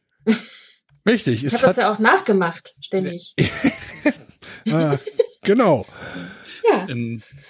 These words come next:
Speaker 3: da gab es, da gab es, äh, äh, ein-, einen sehr coolen Kommentar bei der, ähm, The Grand Tour.
Speaker 1: Mhm.
Speaker 3: Äh, die machen jetzt so ein Celebrity Show of bla Sülz und da war unter anderem auch ein Wrestler.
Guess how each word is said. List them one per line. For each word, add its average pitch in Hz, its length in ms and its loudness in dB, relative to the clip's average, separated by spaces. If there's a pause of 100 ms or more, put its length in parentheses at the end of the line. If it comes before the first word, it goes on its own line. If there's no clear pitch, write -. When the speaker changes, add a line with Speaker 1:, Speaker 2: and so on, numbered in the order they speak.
(680)
Speaker 3:
da 127 60 4
gab 143 260 -2
es, 175 200 2
da 135 120 -2
gab 151 240 -2
es, - 160 -4
äh, - 80 -8
äh, 131 1080 -6
ein-, 139 320 -2
einen 135 420 -2 (100)
sehr 143 220 0
coolen 156 380 2
Kommentar 135 680 0
bei 123 320 -2
der, 120 580 2
ähm, 113 800 -6
The 123 60 0
Grand 127 260 2
Tour. 196 300 2 (1300)
Speaker 1:
Mhm. 151 280 2 (520)
Speaker 3:
Äh, 113 600 0
die 107 120 -2
machen 113 760 2
jetzt 107 240 2
so 123 80 -2
ein 113 80 0
Celebrity 117 680 -2
Show 113 280 -2
of 110 220 -10
bla 104 380 -6
Sülz 127 320 -2
und 120 60 4
da 113 80 2
war 123 80 0
unter 123 200 -2
anderem 127 220 0
auch 113 100 -4
ein 113 160 -2
Wrestler. 107 380 0